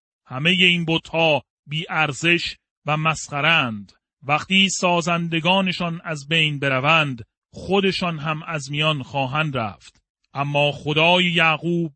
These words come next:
مثل این بت‌ها نیست. او خالق همه موجودات است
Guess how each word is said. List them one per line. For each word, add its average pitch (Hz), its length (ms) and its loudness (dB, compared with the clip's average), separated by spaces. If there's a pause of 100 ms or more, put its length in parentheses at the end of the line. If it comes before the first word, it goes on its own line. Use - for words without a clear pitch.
مثل 170 420 -2
این 160 340 -2
بت‌ها 151 340 -2
نیست. 147 680 -4 (280)
او 151 200 -2
خالق 165 560 2
همه 170 600 0
موجودات 156 720 -2
است 151 460 -2